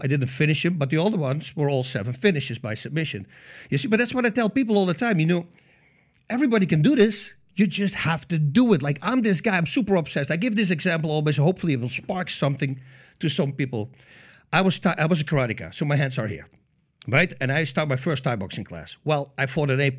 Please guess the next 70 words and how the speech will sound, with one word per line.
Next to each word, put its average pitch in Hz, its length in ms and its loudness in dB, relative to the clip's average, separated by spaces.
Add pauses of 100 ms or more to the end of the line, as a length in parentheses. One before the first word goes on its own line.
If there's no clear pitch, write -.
(160)
A, 127 240 -4
A 131 180 -2
class 123 360 -4
guy, 85 220 -10
which 127 240 0
is 117 100 -4
a 123 60 -4
professional 104 500 -4
guy. - 240 -16 (340)
He 165 140 2
realized 165 460 2
really 196 200 4
fast 143 320 -4
that 139 80 -8
if 131 120 -2
he 165 40 -2
would 147 160 2
hit 143 140 -2
my 131 140 0
head, 170 300 2
I 135 100 0
would 143 240 0
overcommit 175 720 0
with 139 120 -4
my, 117 240 -2 (320)
and 143 140 0
I 127 40 0
exposed 120 420 -6
my 107 100 -6
body. 87 240 -10
So 165 160 -2
I 160 100 4
went 147 220 2
down 127 140 0
with 113 100 -2
a 107 40 -4
liver 98 200 -4
shot. - 260 -14 (720)
That's 143 220 -2
where 147 100 4
my 135 120 4
love 139 200 2
for - 80 -4
the 123 80 0
liver 120 200 0
shot 113 220 -6
comes 104 200 -4
from, 85 160 -12
by 87 100 -10
the 85 80 -10
way, 71 180 -16 (520)
because 127 160 -6
people 120 240 -2
always 113 240 -2
ask, 101 240 -10
"Where 110 80 -8
does 107 100 -8
it - 60 -14
come 113 140 -6
from?" 110 180 -6
My 117 100 -4
first - 420 -4
Thai 127 120 0
boxing 101 260 -6
class, 90 220 -10
the 117 80 -8
guy 113 160 -2
dropped 113 240 -6
me 110 80 -2
immediately. 101 480 -6